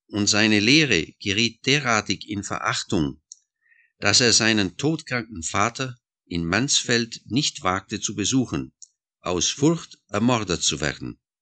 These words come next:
Und selbst bekannte er: „Das Volk hält uns für Aufrührer“,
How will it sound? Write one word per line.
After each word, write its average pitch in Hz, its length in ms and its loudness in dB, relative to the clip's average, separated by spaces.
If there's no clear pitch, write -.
Und 104 220 2
selbst 165 400 0
bekannte 127 440 -2
er: 101 320 0
„Das - 240 2
Volk 165 400 2
hält 131 240 2
uns 120 260 0
für - 280 -4
Aufrührer“, 80 640 -2